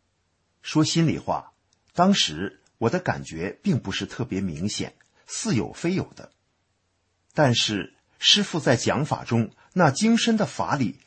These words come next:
却深深地吸引了我。我练气功这么多年来，一直在苦苦追寻而又不得其解的疑问都得到了解答。我暗自庆幸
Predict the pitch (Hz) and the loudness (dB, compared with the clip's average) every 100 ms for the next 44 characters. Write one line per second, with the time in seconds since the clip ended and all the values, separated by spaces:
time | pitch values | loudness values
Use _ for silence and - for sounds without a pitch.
0 | _ - - 127 - - 160 156 151 151 | _ -4 2 2 2 0 4 4 2 2
1 | 135 87 - - 117 92 71 82 - - | 0 0 -2 -2 -2 -4 -6 -12 -14 -20
2 | _ _ _ _ _ _ _ _ _ - | _ _ _ _ _ _ _ _ _ -4
3 | 120 113 113 123 156 131 156 131 147 151 | 4 6 6 4 2 0 0 0 0 0
4 | - 180 87 107 104 90 87 71 82 _ | 2 2 2 0 0 0 -4 -6 -10 _
5 | _ - 214 135 - 110 123 90 - 135 | _ 0 2 2 0 0 0 -2 -6 -6
6 | - 95 90 175 214 - 87 101 127 - | -6 -6 -4 -2 0 0 -4 -4 -4 -8
7 | - 139 208 196 208 131 156 - 127 165 | -2 0 0 -2 -2 0 0 0 -4 -4
8 | - 80 85 85 95 147 143 - _ _ | -4 -6 -6 -8 -2 -2 -2 -6 _ _
9 | - 208 208 101 101 120 85 73 - 65 | -2 0 0 -2 2 2 0 -6 -10 -10
10 | - 78 92 - _ _ _ _ _ - | -10 -6 -6 -6 _ _ _ _ _ -12
11 | - 117 143 123 117 101 123 101 107 90 | 2 4 6 2 0 -2 -2 -2 -4 -6